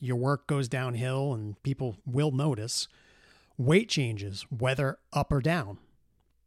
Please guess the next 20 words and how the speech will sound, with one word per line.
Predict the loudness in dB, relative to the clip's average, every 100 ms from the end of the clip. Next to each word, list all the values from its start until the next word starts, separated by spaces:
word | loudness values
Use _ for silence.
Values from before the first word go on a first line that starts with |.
| _ _ _ _ _ _ _ _ _ _ _ -12 _ -6
Uh, | -2 -2 -6 _
eh, | -6 -6 _ _ -20
physical | -18 0 2 4 2 -2 -6 -12
symptoms, | -4 -4 -4 -8 -6 -4
you |
know, | -2
stuff | 2 2 0
going | 2 2 2
on | 2
with | 0 0
your, | -2 -2
your | -2 -2
stomach, | 0 0 0 -2 -6
headaches, | -12 -4 -2 0 -2 -4 -6 0 2 2 -2 -6
um, | -4 -4 -6 -8 -12 -16 -20 -20 _ _ _ _ _ _ _
being | 2 2
tired | 2 4 4 4 2
all | 0 -2
the | -4
time, | -4 -4 -4 -8 -10